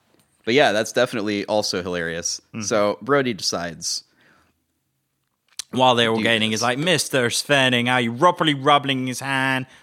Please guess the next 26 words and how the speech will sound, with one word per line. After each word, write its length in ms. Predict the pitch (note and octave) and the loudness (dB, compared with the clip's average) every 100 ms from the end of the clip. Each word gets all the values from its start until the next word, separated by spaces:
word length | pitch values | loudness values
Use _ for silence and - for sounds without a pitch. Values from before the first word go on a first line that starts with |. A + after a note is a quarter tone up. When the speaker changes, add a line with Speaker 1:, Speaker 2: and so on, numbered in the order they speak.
| - | -6
Speaker 2:
Like, 140 | A#2+ | -4
looking 280 | A#2+ C3+ C3 | -2 -4 -4
at 120 | C3 | -4
his, 140 | B2+ - _ - | -6 -10 _ -14
looking 280 | C3 C3 B2+ | -8 -6 -6
at 60 | |
his 100 | A2+ | -8
class 340 | - C3 B2 B2+ | -6 -4 -4 -6
ring, 160 | B2 | -6
yeah. 220 | B2+ A#2 G#2 _ _ - | -6 -6 -10 _ _ -8
Uh, 400 | B2 A#2+ A#2+ A#2+ | -4 -2 -4 -6
magna 380 | A2+ C3+ B2+ B2+ | -4 -2 -2 -2
cum 180 | C3 B2 | -2 0
laude, 520 | B2+ A#2+ A2+ G#2+ G#2+ | 2 0 -2 -4 -6
um, 580 | A2 G#2+ G#2+ G#2+ G#2+ - | -6 -6 -6 -6 -8 -8
sixty-nine. 540 | - A#2+ A#2+ B2+ G#2 - - - | -10 -8 -6 -4 -6 -10 -20 -2
I'd 180 | G3 D3 | 0 0
like 180 | A2+ | -4
to 60 | - | -6
come 200 | A2 G2 | -6 -4
loudly, 400 | G2+ F#2+ F#2+ A2 | -4 -4 -6 -10
preferably 680 | - - G#2+ G2+ G2 F#2+ F#2+ | -10 -8 -6 -6 -8 -10 -12
in 80 | |
a 60 | F#2+ | -10
sixty-nine. 640 | - G2 - F#2+ G2 G#2 A2+ | -12 -12 -12 -12 -10 -12 -12
Speaker 1:
Yeah. 420 | - F2 D2 - | -12 -12 -10 -12